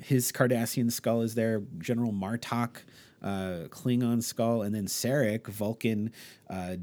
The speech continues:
daddy to Spock, is, is dead too. So just wild,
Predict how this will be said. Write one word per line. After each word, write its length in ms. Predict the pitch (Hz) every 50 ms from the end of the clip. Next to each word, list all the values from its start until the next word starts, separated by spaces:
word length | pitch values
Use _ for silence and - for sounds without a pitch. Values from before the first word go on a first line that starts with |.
| 87 -
daddy 500 | 113 110 120 143 160 127 104 110 117 120
to 540 | - - - 120 110 107 104 104 104 107 92
Spock, 760 | 85 - - - - - - 90 110 110 98 98 104 - - -
is, 440 | - 101 101 101 95 - - - -
is 280 | - 92 92 92 90 87
dead 320 | - 104 101 95 95 -
too. 240 | - - 123 101 85
So 200 | 80 - - 214
just 320 | - 151 160 - - - -
wild, 720 | - 90 85 170 - 92 92 95 87 80 78 80 76 -